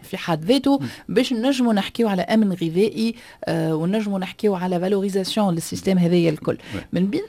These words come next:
Speaker 1: ابرز لي كونكلوزيون اللي خرجتوا فيهم في هذه ال-، الدراسة هو انه يلزم معناتها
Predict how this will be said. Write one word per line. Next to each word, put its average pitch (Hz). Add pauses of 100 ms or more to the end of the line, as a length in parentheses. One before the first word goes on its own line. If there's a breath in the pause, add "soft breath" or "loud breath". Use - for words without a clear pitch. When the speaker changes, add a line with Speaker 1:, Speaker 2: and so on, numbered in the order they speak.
(140)
Speaker 1:
ابرز 262
لي 208
كونكلوزيون 214
اللي 175
خرجتوا 175
فيهم 180
في 170
هذه 165 (440 soft breath)
ال-، 175
الدراسة 190 (300 loud breath)
هو 226
انه 226 (180)
يلزم 202 (340)
معناتها 160